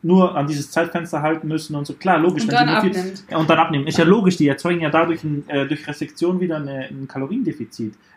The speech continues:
Speaker 1: Aber
Speaker 2: Ja,
Speaker 1: das
Speaker 2: aber
Speaker 1: ist
Speaker 2: auch nicht zwangsläufig, ne?
Speaker 1: Genau,
Speaker 2: Das ist
Speaker 1: nicht
Speaker 2: ja das, was
Speaker 1: zwangsläufig.
Speaker 2: das Wichtige ist.
Speaker 1: Genau.
Speaker 2: Natürlich, bei vielen ist es halt eben so. Ähm, und die haben, also ich mach's ja zum Beispiel auch aus, also ich mach's jetzt halt zum Beispiel nicht, weil ich abnehmen möchte, sondern ich mache es halt auch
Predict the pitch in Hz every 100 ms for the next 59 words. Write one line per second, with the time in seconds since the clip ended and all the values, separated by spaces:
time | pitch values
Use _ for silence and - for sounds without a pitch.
0 | _ - 147 135 135 220 277 - - 269
1 | 277 277 - 285 311 311 302 320 320 165
2 | 165 185 226 269 214 143 147 - 208 196
3 | - - - 269 339 - 226 190 185 185
4 | - - - 226 240 302 302 294 247 233
5 | 294 277 339 370 - 208 - 208 208 214
6 | 247 320 - - - 240 240 240 233 -
7 | - - - - 240 233 240 247 214 220
8 | 220 269 262 269 262 233 240 240 247 247
9 | 247 240 226 - 214 214 240 240 247 226
10 | 214 - 220 220 233 - 226 208 330 -
11 | 190 185 190 196 214 214 214 214 226 220
12 | 220 220 -